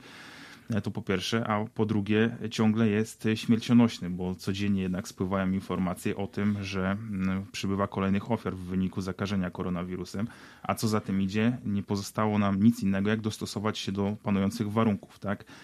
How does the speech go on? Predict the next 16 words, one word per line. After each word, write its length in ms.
Mamy 220
na 160
tyle 240
rozwinięte 520
technologie, 760
e, 420
szczególnie 360
te 120
informatyczne, 840
że 120
jesteśmy 340
w 40
stanie 320
zdalnie 760
wykonywać 540
pracę, 540